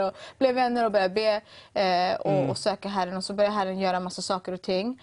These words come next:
Speaker 2: Ja.
Speaker 1: Eh, men det är ju så att Herren sen sammanför, du vet, likadana
Speaker 2: Mm.
Speaker 1: människors hjärtan liksom, och,
Speaker 2: Mm.
Speaker 1: och, och på så vis, vi var ju en hel, en hel, ett
Speaker 2: Precis.
Speaker 1: helt gäng där egentligen.
Speaker 2: Ja.
Speaker 1: Men, ehm, men jag tänker på det här, att lite kort bara hur det börjar saker och ting i ditt liv.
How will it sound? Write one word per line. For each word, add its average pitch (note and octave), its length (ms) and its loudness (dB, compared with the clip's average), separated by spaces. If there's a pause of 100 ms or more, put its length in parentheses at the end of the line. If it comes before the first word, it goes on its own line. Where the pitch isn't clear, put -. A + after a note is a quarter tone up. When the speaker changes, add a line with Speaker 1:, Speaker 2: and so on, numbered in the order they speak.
Speaker 2:
Ja. D3 140 -4
Speaker 1:
Eh, F#3+ 340 0
men A#3+ 160 0
det D#4 60 2
är E4+ 60 2
ju E4+ 60 4
så C4 160 0
att G#3 120 0
Herren C4 320 0
sen B3+ 200 -2
sammanför, C4 640 0
du F#3 80 -4
vet, F#3 140 2
likadana A3 460 0
Speaker 2:
Mm. A3+ 100 0
Speaker 1:
människors A3 500 -2
hjärtan A3+ 480 -2
liksom, F3+ 340 -4
och, F3 120 2
Speaker 2:
Mm. C#3+ 180 -2 (260)
Speaker 1:
och, F3+ 420 2
och G3+ 100 -4
på A#3+ 60 -6
så D4 200 0
vis, A3 160 -2
vi A3 80 -2
var C#4 140 2
ju D4 60 4
en A#3 140 0
hel, F#3+ 300 0 (100)
en G3+ 120 -2
hel, F#3 220 0
ett F3+ 100 -10
Speaker 2:
Precis. C#3+ 240 0
Speaker 1:
helt F#3 240 0
gäng G#3+ 440 -2
där C#3 140 0
egentligen. E3+ 440 -6
Speaker 2:
Ja. C#3 200 -4 (140)
Speaker 1:
Men, A3+ 280 -2
ehm, G#3 560 0
men A#3+ 120 -4
jag A#3+ 100 -2
tänker A#3+ 340 -2
på G#3 220 -2
det F#3 60 2
här, E3+ 220 0
att F3 260 -4
lite A#3 320 -2
kort - 400 -10
bara G3 320 0
hur G3+ 180 -2
det G3 60 -2
börjar B3 360 0
saker B3+ 280 -2
och A3 60 -8
ting A#3 180 -2
i G#3+ 40 -4
ditt G#3 180 -8
liv. C4 240 2